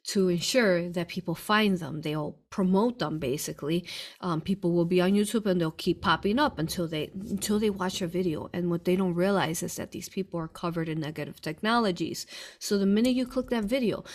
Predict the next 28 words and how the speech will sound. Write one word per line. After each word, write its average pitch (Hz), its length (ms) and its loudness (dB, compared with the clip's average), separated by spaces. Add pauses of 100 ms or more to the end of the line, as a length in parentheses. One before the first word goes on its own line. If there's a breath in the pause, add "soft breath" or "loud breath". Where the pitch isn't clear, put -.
(140)
sometimes 185 560 0
if 165 140 -4
you 170 60 0
don't, 165 320 -2
un-, 170 220 0
you 185 200 0
don't, 175 180 -2
you 196 140 2
have 180 260 0
yet 170 240 -2
to - 140 -4
come 175 280 -2
into 170 420 2
an 160 100 2
understanding, 160 600 0
like, 151 240 -6 (440 loud breath)
that 165 220 0
you 175 200 0
have 156 300 -2
to 160 240 -2
shield 160 440 -2
with 180 200 -2
your 185 280 2
infinite 190 420 0
love 180 220 -2
light 185 200 -2
source, 214 500 -4 (320 loud breath)
then, 180 400 2